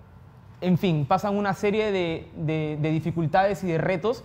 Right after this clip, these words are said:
para poder ser los mejores. Pero ¿qué sucede? Que estas personas, durante este, este entrenamiento que es tan agotador, que es tan extremo, son reconocidos mundialmente, son los mejores. Entonces yo me pregunto, ¿cómo nosotros queremos ser emprendedores de éxito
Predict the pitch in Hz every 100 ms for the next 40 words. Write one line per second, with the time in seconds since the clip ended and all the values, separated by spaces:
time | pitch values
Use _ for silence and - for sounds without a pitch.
0 | - - - 160 156 165 175 180 180 175
1 | 151 165 143 135 - - - - 190 190
2 | 220 214 220 190 190 220 - 202 196 208
3 | 208 226 - - - - - - - -
4 | 151 156 156 170 180 - 208 196 - 180
5 | - 202 190 190 175 151 165 160 180 180
6 | 175 175 - 196 196 196 160 160 151 165
7 | 175 180 - 185 185 - - 196 240 262
8 | - - 196 196 190 160 151 196 165 156
9 | 151 151 160 131 127 - - 185 185 185
10 | 156 143 180 160 135 - - - - -
11 | 175 175 208 220 214 190 196 202 208 -
12 | - - - - - 214 214 185 196 208
13 | 214 - - 165 180 190 196 196 202 -
14 | 165 165 170 175 185 180 185 175 170 247